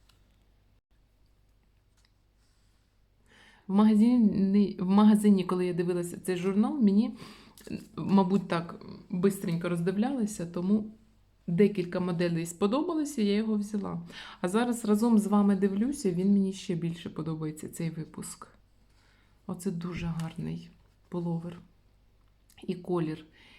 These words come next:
ніжно-ніжно такий фіол-, фіолетовий. Так, далі. Об'ємний в нас такий пуловер.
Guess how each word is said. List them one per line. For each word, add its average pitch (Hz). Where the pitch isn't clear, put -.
ніжно-ніжно 196
такий 170
фіол-, 170
фіолетовий. 165
Так, 170
далі. 165
Об'ємний 165
в 156
нас 165
такий -
пуловер. 233